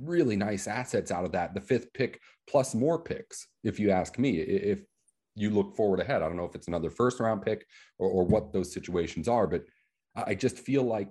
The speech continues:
when you're talking about what you get out of it, there's a situation where Sacramento gets Keegan Murray, gets their guy, while also cashing in more for what is the fourth pick that I think a lot of people thought was a clear-cut Jaden Ivey pick right there, or at least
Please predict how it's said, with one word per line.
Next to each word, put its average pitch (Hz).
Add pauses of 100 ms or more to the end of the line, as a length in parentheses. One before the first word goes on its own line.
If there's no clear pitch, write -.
when 104
you're 95
talking 120
about 101
what 101
you 92
get 90
out 101
of 87
it, 82
there's 90
a 85
situation 107
where 95
Sacramento 98 (280)
gets -
Keegan 127
Murray, 107
gets 107
their 107
guy, 92 (260)
while 110
also 110 (320)
cashing 120
in 101
more 98
for -
what 95
is 90
the 98
fourth 101
pick 98
that - (180)
I 101
think 110 (320)
a 104
lot 104
of -
people 123
thought 90 (340)
was 101
a 107
clear-cut 117
Jaden 98
Ivey 90
pick -
right 82
there, 87
or 95
at 82
least 110